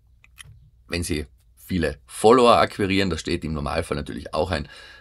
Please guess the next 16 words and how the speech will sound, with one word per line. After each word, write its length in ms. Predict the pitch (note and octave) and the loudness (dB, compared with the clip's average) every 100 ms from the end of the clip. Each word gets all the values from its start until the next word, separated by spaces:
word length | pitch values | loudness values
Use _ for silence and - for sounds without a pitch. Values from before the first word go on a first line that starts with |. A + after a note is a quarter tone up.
| _ _ _ | _ _ _
Aufwand 460 | G2+ B2+ C#3 A#2+ A#2+ | 6 6 6 2 2
dahinter. 280 | A2 A#2+ F#2+ | 0 0 -2
Natürlich 360 | F#2+ D3 G#2+ | 0 -2 -2
kostet 400 | - G2+ A2 E2+ | 0 0 0 -4
es 120 | E2 | -4
auch 160 | D2+ - | -8 -6
Geld, 360 | F2 F#2 F#2 - | -2 -2 -4 -10
Grafik, 560 | - - - F2 - | -8 -8 -6 -10 -10
Designressourcen 840 | - - F2 G2+ F#2+ - G2+ G2 F2 | -10 -6 -4 -2 -4 0 -2 0 -4
und 120 | F#2 | -2
so 100 | F2 | 0
weiter, 300 | D#2+ G2 D#2 | 0 -2 -4
die 160 | E2 | -4
Inhalte 360 | G#2+ G#2 F2 E2 | -4 -2 -2 -2
zu 140 | - | -6
erstellen. 540 | D2+ - E2+ A#2+ D3 | -6 -2 -2 0 -4